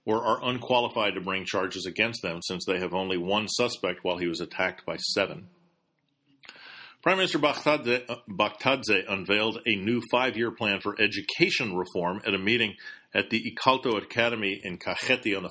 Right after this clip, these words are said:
fourteenth. The goal of the plan is to have the Georgian system meet European standards, mainly by focusing on secondary school reform. A new teaching model with particular emphasis on incorporating te-,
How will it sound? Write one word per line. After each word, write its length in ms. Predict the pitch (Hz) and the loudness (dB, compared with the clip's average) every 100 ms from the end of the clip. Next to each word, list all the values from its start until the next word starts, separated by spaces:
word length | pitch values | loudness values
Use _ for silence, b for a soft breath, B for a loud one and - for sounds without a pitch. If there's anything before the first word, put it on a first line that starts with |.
| - | -4
fourteenth. 500 | 90 - 117 120 151 B B B B _ | -4 -2 -4 -4 -6 B B B B _
The 60 | 90 | -10
goal 340 | 87 120 143 | 0 2 4
of 80 | 139 | 0
the 80 | 117 | -2
plan 380 | - 107 107 104 | -2 2 2 0
is 120 | - | -4
to 100 | 98 | -2
have 260 | 104 110 | 0 0
the 60 | 110 | -2
Georgian 440 | 90 110 117 117 | 0 0 0 -2
system 460 | - 127 113 107 92 | 0 0 -2 -2 0
meet 160 | 101 117 | 0 0
European 480 | 107 98 - 87 | -2 -2 -2 -6
standards, 480 | - 113 107 120 117 | -2 0 0 0 -4
mainly 460 | 95 104 107 107 - B B B B - | -2 0 0 -2 -4 B B B B -4
by 100 | 90 | 0
focusing 460 | - 120 107 - 98 | 2 2 0 -2 0
on 160 | 92 - | -2 2
secondary 380 | 113 104 95 | 2 2 0
school 280 | 90 - 95 | 0 2 2
reform. 500 | 87 85 - 123 147 | 0 -2 0 2 2
A 60 | 120 | 0
new 160 | 104 | 0
teaching 480 | 101 - 165 - 127 | -2 0 2 2 2
model 400 | 90 85 85 120 | 0 0 2 2
with 180 | 107 - | 0 -2
particular 560 | 95 - 131 127 107 110 | -2 0 2 2 2 0
emphasis 520 | 107 - - 101 - - | -2 -2 0 0 0 -2
on 200 | 95 98 | -2 -2
incorporating 680 | 104 90 120 120 110 98 95 | -6 0 0 2 2 2 0
te-, 200 | - | 0